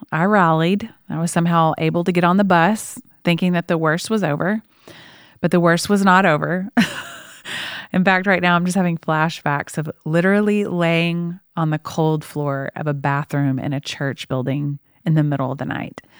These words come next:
Thank the Lord we somehow had key fobs to be able to get into the church in the night because our bus was just parked in the parking lot. By the way, this is life on the road, lest you <laughs> think for one minute that there's, like,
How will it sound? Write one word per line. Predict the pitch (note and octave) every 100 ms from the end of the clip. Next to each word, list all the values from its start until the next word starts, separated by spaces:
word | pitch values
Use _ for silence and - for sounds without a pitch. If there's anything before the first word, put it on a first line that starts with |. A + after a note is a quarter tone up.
| - - -
Thank | G3+
the | A#3
Lord | A3+ F#3+
we | E3+
somehow | - E3+ F3 D#3
had | D#3+ C#3+ -
key | - D#3+
fobs | D#3+ F#3+ G3 G3 -
to |
be | D#3+
able | D3+ D3+
to | - D3 - D3
get | D#3+ E3
into | A3 A3+
the | A3+
church | A3+ A3+ A3+
in | A3+
the | G#3
night | G#3 G3+
because | G3+ F3+ E3
our | D#3+
bus | D#3 - D#3 E3+ -
was | E3
just | - D#3+ - _ _ -
parked | D#3+ D#3
in | D3
the |
parking | - C#3+ - F3+
lot. | F#3+ G3 G3 - _ _ _ _ _ _ -
By | E3+
the | F3+
way, | E3
this | D#3+ F3+ -
is | F#3 F#3
life | F3+ F3+
on | F#3+
the | F3+
road, | F3 E3+ G#3 - _ _ -
lest | F3 F3+
you | G#3+
<laughs> | G#3
think | - G3 -
for | G#3
one | F3+ F3 E3
minute | E3 E3
that | E3 E3
there's, | E3 D#3+ D#3+
like, | D#3 D#3